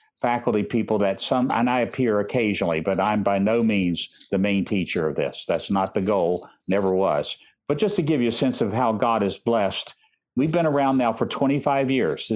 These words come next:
We're now in our twenty-sixth year. And, um, one of the great things I can tell you is, is that we never oversell or never exaggerate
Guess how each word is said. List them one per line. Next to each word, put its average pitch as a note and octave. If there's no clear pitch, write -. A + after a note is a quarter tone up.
We're G#2
now A2+
in A#2
our A#2
twenty-sixth B2+
year. D#2+
And, G#2+
um, G#2+
one E3
of D3+
the C3
great C#3+
things C3+
I B2
can A2+
tell F3
you B2+
is, G#2+
is G#2+
that A#2
we B2+
never C#3+
oversell B2+
or A#2
never B2+
exaggerate G#2+